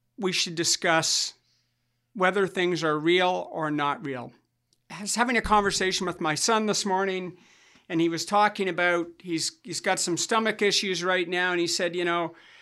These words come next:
uh, Dad, I'm, I'm, I'm having to drink decaf coffee, and I'm having to drink non-alcoholic beer and wine." He said, "I'm a, just a, a, a, I'm a fraud. I'm just a big faker." And it got me thinking about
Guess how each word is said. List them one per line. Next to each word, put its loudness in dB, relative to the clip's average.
uh, -2
Dad, 6
I'm, 0
I'm, -2
I'm -4
having -2
to 2
drink 0
decaf 0
coffee, 2
and 0
I'm -2
having -2
to 0
drink -2
non-alcoholic 0
beer 2
and 0
wine." 0
He -6
said, 0
"I'm 2
a, 0
just -4
a, -4
a, -6
a, -2
I'm 0
a 2
fraud. 2
I'm -4
just -4
a -4
big -2
faker." -4
And -2
it -4
got 2
me 0
thinking -2
about -2